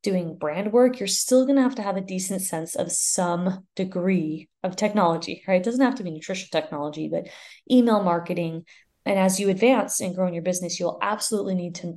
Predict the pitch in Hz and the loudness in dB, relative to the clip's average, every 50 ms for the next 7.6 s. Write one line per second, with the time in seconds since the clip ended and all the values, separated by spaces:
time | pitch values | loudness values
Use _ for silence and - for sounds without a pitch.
0 | - - - 190 170 170 165 170 170 - 180 165 160 156 156 156 - - - - | -12 -8 -4 -4 -2 -2 -2 -4 -6 -6 -6 -6 -6 -6 -8 -8 -10 -10 -8 -8
1 | 160 156 160 160 - 165 156 156 160 151 - - 156 160 - - - - - 165 | -6 -6 -6 -8 -10 -10 -12 -10 -10 -12 -12 -12 -12 -12 -12 -10 -8 -4 -2 0
2 | 147 139 - - 156 151 - 175 180 180 180 - - - - - - - - - | 0 0 -2 -6 -8 -6 -4 -2 -2 -2 -4 -8 -12 -14 -18 -20 -20 -20 -20 -2
3 | - 208 214 208 220 220 220 214 214 226 196 180 170 165 170 175 - - - _ | 0 2 2 4 2 0 0 0 2 4 6 6 6 6 4 2 -2 -8 -16 _
4 | _ - 220 226 226 277 262 254 233 - - - 214 202 196 190 185 175 170 170 | _ 2 2 6 6 8 6 6 4 0 -4 -4 -2 -2 0 0 0 0 0 0
5 | 175 160 156 151 - 185 185 185 175 - 190 214 226 220 226 220 - 202 190 190 | -2 -2 -2 -4 -6 -6 -6 -4 -4 -2 0 2 4 4 4 2 2 0 0 0
6 | 190 - 196 185 180 175 180 - - 175 170 - 185 175 - 185 180 170 170 170 | -2 -4 -4 -4 -4 -4 -6 -8 -10 -10 -8 -8 -8 -4 -2 0 0 0 0 0
7 | 170 165 170 165 - 180 165 160 156 156 160 | -2 -2 -2 -2 -4 -4 -6 -6 -8 -10 -12